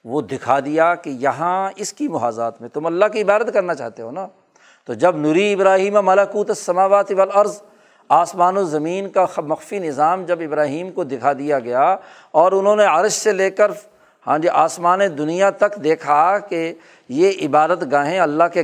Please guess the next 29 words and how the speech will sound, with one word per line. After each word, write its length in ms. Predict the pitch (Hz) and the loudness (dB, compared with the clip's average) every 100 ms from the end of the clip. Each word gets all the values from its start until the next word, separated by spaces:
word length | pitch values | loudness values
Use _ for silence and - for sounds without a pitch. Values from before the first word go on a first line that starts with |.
| 107 | 0
گھر 200 | 135 180 | 0 0
موجود 460 | 156 139 143 190 | 0 -2 -2 -2
ہیں، 400 | 160 139 165 202 | -2 -4 -2 -2
تو 220 | 202 156 | -2 -4
انہوں 160 | 147 165 | -4 -6
نے 200 | 165 165 - - _ _ | -6 -6 -8 -16 _ _
جذب 420 | 101 135 180 180 165 | -4 0 2 4 2
اور 100 | 147 | 2
ارادہ 380 | 131 147 175 202 | 4 4 4 0
کیا 380 | 156 139 143 170 - - _ - | 0 2 2 2 -4 -14 _ -10
کہ 80 | |
یہ 560 | 143 110 131 190 170 151 - _ _ - | -8 -4 0 2 2 -2 -8 _ _ -8
جو 200 | 135 151 139 127 113 - | -2 0 0 -2 -6 -6
بیت 220 | 123 143 | 0 0
المعمور 580 | 165 151 139 135 147 180 180 | 0 0 0 0 2 2 2
کا 100 | 160 | 0
ماڈل 440 | 131 131 151 190 | 2 4 4 4
ہے، 200 | 151 147 | 2 2
وہ 140 | 170 160 | 2 0
دنیا 300 | 143 139 151 | -2 -2 -2
میں 100 | 147 | -4
آنا 200 | 120 113 | -6 -10
چاہیے، 280 | 113 95 95 _ _ _ _ _ _ _ _ | -16 -20 -20 _ _ _ _ _ _ _ _
اس 140 | 127 113 | -18 -8
کرۂ 360 | - 147 151 | -2 2 4
ارض 200 | 139 143 135 | 4 0 0
میں 100 | 135 | -2
آنا 200 | 113 110 | -4 -8
چاہیے۔ 360 | 107 95 92 | -14 -20 -20